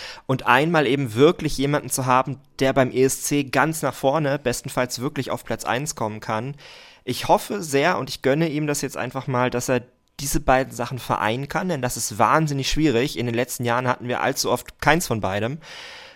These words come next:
Ähm, ja, deswegen sage ich einfach mal viel Glück. Das wird alles jetzt in den Händen von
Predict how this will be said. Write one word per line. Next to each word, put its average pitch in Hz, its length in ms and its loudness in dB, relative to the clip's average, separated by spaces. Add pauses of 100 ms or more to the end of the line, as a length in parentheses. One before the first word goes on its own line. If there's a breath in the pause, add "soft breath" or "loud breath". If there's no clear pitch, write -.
(120 loud breath)
Ähm, 113 420 4 (100)
ja, 117 460 4 (140)
deswegen 131 340 -2
sage 123 300 2
ich - 80 -6
einfach 131 240 -2
mal 120 180 0
viel 127 160 -2
Glück. 123 340 2
Das - 280 -2
wird - 260 0
alles 156 240 4
jetzt - 340 -2
in 135 60 0
den 131 140 0
Händen 135 320 2
von 127 340 0